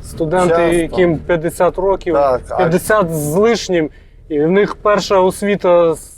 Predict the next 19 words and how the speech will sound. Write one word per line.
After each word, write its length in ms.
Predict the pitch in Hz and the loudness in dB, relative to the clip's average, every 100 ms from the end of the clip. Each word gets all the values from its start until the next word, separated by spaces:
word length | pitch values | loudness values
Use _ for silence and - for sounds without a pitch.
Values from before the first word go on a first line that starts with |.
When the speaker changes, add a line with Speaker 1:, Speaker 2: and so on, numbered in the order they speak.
| - - | -20 -8
Speaker 1:
скажімо, 500 | - 175 185 190 180 | -2 0 0 0 0
там, 320 | 185 175 156 - - | 0 0 -2 -10 -4
інфіз, 560 | 190 190 - 240 240 - _ - - - - - - - | 0 0 0 0 0 -4 _ -20 -20 -20 -20 -20 -20 -4
а 100 | 156 | -4
в 60 | |
п'ятдесят 460 | - 185 175 208 196 | 0 0 2 0 2
років 360 | 214 220 208 196 | 2 2 0 0
він 160 | 202 | 2
вирішив 420 | 190 202 190 202 | 4 2 2 -2
стати 320 | - 196 185 190 | 2 0 0 -2
кулінаром. 640 | 202 190 185 170 165 160 147 - - | 0 2 2 0 0 -4 -8 -18 -6
Speaker 2:
Так. 180 | 135 120 - - - - - - - - - - - - | -4 -4 -6 -20 -20 -20 -20 -20 -20 -20 -20 -20 -20 -10
Speaker 1:
Пішов 300 | 180 160 202 196 | -6 0 2 2
на 60 | |
навчання 500 | 190 175 165 170 156 | 2 0 0 0 0
в 60 | 151 | -2
двадцять 320 | 156 160 175 | -2 -2 -4
другому 360 | 175 175 175 170 | -4 -2 0 2
році. 260 | 165 151 | 2 0